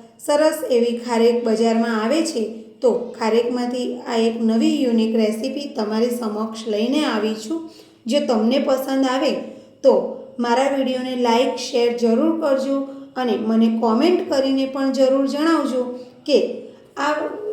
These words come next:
રેસીપી તમને કેવી લાગી અને ખારેકમાંથી તમે બીજી કઈ રેસીપી બનાવો છો. બનાવવાની શરૂઆત કરીએ. સરસ એવી ખારેક અત્યારે મેં લઈ લીધેલી છે, તેને ધોઈ દીધી છે અને હવે તેને સરસ એવી લૂછી લઈશું.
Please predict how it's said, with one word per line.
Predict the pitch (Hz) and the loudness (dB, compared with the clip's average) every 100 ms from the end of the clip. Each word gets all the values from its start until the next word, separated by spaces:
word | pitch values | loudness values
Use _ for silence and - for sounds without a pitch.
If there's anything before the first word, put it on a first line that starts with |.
| 269 | -2
રેસીપી | 262 240 247 247 254 226 | 0 0 -2 -6 -6 -6
તમને | 233 214 247 370 - - | -6 -6 -4 -6 -8 -8
કેવી | 320 311 311 | -2 0 0
લાગી | 277 220 - 185 - 254 | 0 -2 -4 -10 -12 -6
અને | 240 208 - - | -4 -4 -6 -6
ખારેકમાંથી | 208 226 254 262 254 269 | 0 0 0 -6 -6 -6
તમે | 262 254 | -6 -6
બીજી | 247 240 240 339 | -4 -6 -4 -6
કઈ | - - 330 | -6 0 2
રેસીપી | 320 269 269 269 269 247 | 4 2 0 -4 -6 -4
બનાવો | 226 214 214 214 | -4 -4 -4 -6
છો. | - 269 285 - - - - | -4 -6 -6 -10 -18 -20 -6
બનાવવાની | 254 277 311 320 311 320 | 0 2 2 2 2 2
શરૂઆત | 320 247 220 220 220 - | 2 0 2 2 2 0
કરીએ. | 277 269 294 285 - - - - - | -2 0 -2 -4 -8 -18 -20 -8 0
સરસ | 311 330 320 | 4 4 2
એવી | 285 247 247 | 0 0 -2
ખારેક | 247 220 226 226 226 | -2 0 0 0 -4
અત્યારે | 226 226 214 214 | -4 -2 0 0
મેં | 220 226 | 0 2
લઈ | 220 214 214 | 2 2 0
લીધેલી | 196 247 294 302 | 0 0 0 -2
છે, | - 294 | -2 -6
તેને | 294 226 220 | -4 -2 -2
ધોઈ | 226 220 285 320 | 0 2 2 2
દીધી | 240 214 220 | 0 -4 -6
છે | - 311 415 - - - - - | -6 -6 -6 -8 -18 -20 -20 -8
અને | 277 311 | -4 -2
હવે | 269 220 233 | 0 2 2
તેને | 226 220 233 339 - - - - - | 0 -2 -2 -4 -6 -14 -20 -20 -10
સરસ | - 269 285 254 | 0 2 2 0
એવી | 220 233 | 0 0
લૂછી | 226 220 311 294 | 0 -2 -2 0
લઈશું. | 226 214 - 277 392 | 0 0 -4 -8 -8